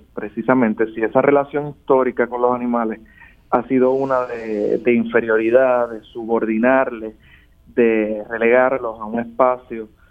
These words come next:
donde se justifica todo tipo de, ¿verdad?, dominación, explotación en contra de ellos, a conveniencia nuestra o para mantener un paradigma antropocéntrico, eh, ese concepto, ¿verdad?, me, me fascina y, y me es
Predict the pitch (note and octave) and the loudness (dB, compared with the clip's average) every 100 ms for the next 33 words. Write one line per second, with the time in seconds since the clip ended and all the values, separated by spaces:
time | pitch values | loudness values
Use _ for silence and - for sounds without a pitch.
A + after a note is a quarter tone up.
0 | _ _ _ A#2+ A#2 A#2 A2+ A#2+ A#2+ - | _ _ _ -2 0 -2 -2 -8 -4 -4
1 | C#3 F3 E3 D3 A#2 A2 A2+ C3+ - C3 | 0 2 2 0 -2 -4 -2 -4 0 2
2 | B2 A#2+ A2 G#2 - - - A2 C3 B2 | 4 2 -2 -6 -12 -12 0 4 4 2
3 | A2+ A2 G#2+ - D3+ C#3+ C3+ B2 - A#2 | -4 -8 -14 0 2 2 -2 -6 -8 -8
4 | A2+ A2 - A#2 B2 B2+ C3+ C3 C3+ C3 | -6 -6 -2 0 0 2 2 2 0 2
5 | C3+ C3 A2 A2 - _ _ - C3 B2+ | 2 -2 -4 -8 -14 _ _ -4 -2 -2
6 | A#2 A#2 A2+ A#2 A#2 B2 B2+ B2 C3 B2+ | -2 -2 -4 -8 -8 -2 0 2 2 2
7 | B2+ - A#2 A2+ A2 - - D3 C#3+ C3+ | -2 -2 2 2 0 -4 0 2 2 0
8 | B2 A#2 A#2 A2+ G#2+ A#2 A#2+ B2 B2 - | 0 -2 -6 -10 -4 -2 0 0 -2 -12
9 | _ - _ - A#2 A2+ - B2 A#2 B2+ | _ -20 _ -8 -6 -2 0 2 0 -2
10 | B2 A#2+ A#2 A2+ A2 A2 A2 G#2+ B2 A#2 | -6 -6 -6 -6 -6 -4 -4 0 2 2
11 | A#2 A2+ G#2+ G#2+ G#2+ - A#2+ G2 A2+ A#2 | -2 -6 -2 0 0 0 -2 -2 0 0
12 | A#2 A#2 - A2 G#2+ A#2 A#2 A#2 G#2+ G#2 | 2 0 0 -2 2 2 2 -4 -14 -14
13 | A2+ A2 A#2+ A2+ D3+ E3+ B2+ A2 B2 A2 | -8 -2 -2 -2 -2 -2 -2 -6 -8 -6
14 | G#2+ G#2 | -4 -4